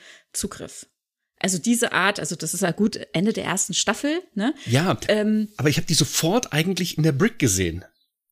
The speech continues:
Speaker 2: Ich hab gedacht,
Speaker 1: <laughs>
Speaker 2: wenn ihr das, ne, ihr, ihr, ihr täuscht denen vor,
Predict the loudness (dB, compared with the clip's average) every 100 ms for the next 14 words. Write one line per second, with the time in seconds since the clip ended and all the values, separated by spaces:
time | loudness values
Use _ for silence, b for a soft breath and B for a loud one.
0 | -4 0 0 0 0 0 -6 _ _ -10
1 | -10 -12 -8 -6 -6 -10 -4 2 2 4
2 | 2 4 2 2 2 2 2 0 -4 2
3 | 2 2 2 2 2 0 2 4 2 2
4 | 2 2 0 0 2 2 0